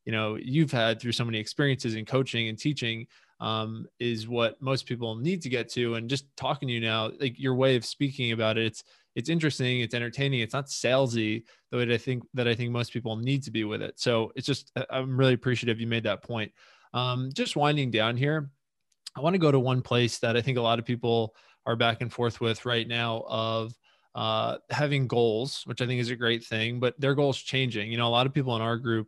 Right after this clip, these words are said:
are, are looking to become financially free. They, they want fire, they wanna leave their job, or they maybe just want security that something can be taken away from them. So their main goal is financial freedom.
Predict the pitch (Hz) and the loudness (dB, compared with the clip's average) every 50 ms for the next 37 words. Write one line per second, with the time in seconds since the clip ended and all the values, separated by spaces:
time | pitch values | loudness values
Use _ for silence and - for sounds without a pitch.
0 | - - 117 113 113 110 113 113 107 - - - - - - _ _ _ _ - | -4 -4 -2 0 2 2 0 -2 -4 -6 -12 -20 -20 -20 -20 _ _ _ _ -2
1 | 117 113 113 113 113 120 127 117 135 123 120 117 120 117 - 117 117 113 - 113 | 0 0 2 2 2 0 0 0 0 0 0 0 -2 -2 -2 -2 -2 -2 -2 -2
2 | 113 113 110 107 - 113 110 107 - - 104 101 104 107 117 - _ _ - 113 | 0 0 -2 -2 -2 -2 -4 -4 -4 -4 -4 -2 -2 -4 -8 -12 _ _ 0 2
3 | 113 113 110 113 113 113 113 117 117 120 117 113 - - - 104 104 104 107 104 | 4 4 2 2 0 0 0 -2 0 -2 -2 -4 -4 -2 -2 0 0 0 0 -2
4 | 107 113 120 123 123 123 120 127 127 120 123 117 117 110 - 110 113 107 107 110 | -2 -2 0 0 0 0 0 0 0 0 -2 -2 -2 -2 0 0 0 0 0 0
5 | 131 156 175 190 202 202 185 180 196 202 202 185 170 - - 156 147 - - 131 | 2 2 4 4 2 2 2 0 0 2 2 2 0 2 2 0 0 0 -2 -2
6 | - - 185 175 131 110 107 107 107 110 113 110 - - - 127 127 120 113 - | 2 4 4 6 4 4 2 2 2 0 -2 -2 -4 -4 -4 -2 -2 0 0 0
7 | 123 117 117 113 - 120 117 113 117 110 113 117 117 117 - 110 107 104 107 117 | 0 0 0 0 0 0 0 0 0 0 0 0 0 -2 -2 -6 -6 -6 -6 -6
8 | 117 - - 135 127 123 117 117 120 135 143 151 143 131 131 131 131 123 120 117 | -4 0 4 4 4 4 2 2 2 4 4 4 2 2 0 0 0 2 2 2
9 | 117 117 117 113 110 107 - - 120 120 120 117 - 139 123 - 202 214 180 120 | 4 2 2 0 -2 -2 -2 -2 -2 -2 -2 -2 -4 -4 -2 0 2 2 2 2
10 | 104 - | 0 -4